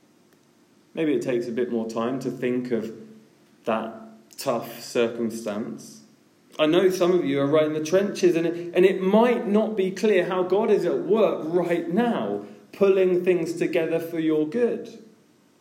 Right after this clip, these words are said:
But God is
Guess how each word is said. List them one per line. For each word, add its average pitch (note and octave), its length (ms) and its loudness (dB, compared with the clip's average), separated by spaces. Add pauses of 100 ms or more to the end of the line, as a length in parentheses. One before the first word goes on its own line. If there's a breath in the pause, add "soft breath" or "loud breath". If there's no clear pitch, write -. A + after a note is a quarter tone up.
(1300)
But - 220 -2
God C3 420 -2 (1500)
is C#3 480 -4